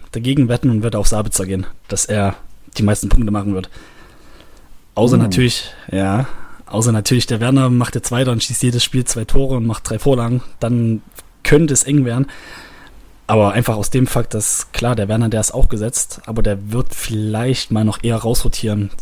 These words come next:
Speaker 1: als ein Sabitzer. Wobei das halt auch, die beiden sind eigentlich zu hundert Prozent gesetzt. Wenn beide normal fit sind, dann gibt's auch eigentlich keinen Grund, an einen von den beiden zu rütteln.
Speaker 2: W-, wes-,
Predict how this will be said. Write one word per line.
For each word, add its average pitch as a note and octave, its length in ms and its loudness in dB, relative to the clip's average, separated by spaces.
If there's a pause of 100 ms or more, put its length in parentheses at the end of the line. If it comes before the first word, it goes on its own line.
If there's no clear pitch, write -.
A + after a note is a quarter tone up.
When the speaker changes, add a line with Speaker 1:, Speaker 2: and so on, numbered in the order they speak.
(100)
Speaker 1:
als G#2 220 -4
ein F#2+ 80 -2
Sabitzer. G2+ 460 -2 (680)
Wobei A2 260 2
das A2+ 160 2
halt G#2 140 -4
auch, A2 240 6
die - 140 -4
beiden A#2+ 220 0
sind A2 140 -6
eigentlich A2 280 -6
zu A2 140 2
hundert A2+ 180 -2
Prozent - 300 4
gesetzt. G2+ 440 -6
Wenn G2+ 100 -4
beide A2+ 380 -2 (240)
normal A#2 360 2
fit - 220 2
sind, A#2 260 -2
dann F#2+ 260 -2 (560)
gibt's - 160 -6
auch G#2+ 120 0
eigentlich G#2 200 2
keinen A2+ 200 0
Grund, - 380 2
an G2 100 -2
einen G#2 160 -2
von A2+ 140 0
den G#2 100 4
beiden G#2 180 0
zu - 140 -2
rütteln. A2 280 -2 (1200)
Speaker 2:
W-, G#2 380 -6
wes-, D3+ 200 0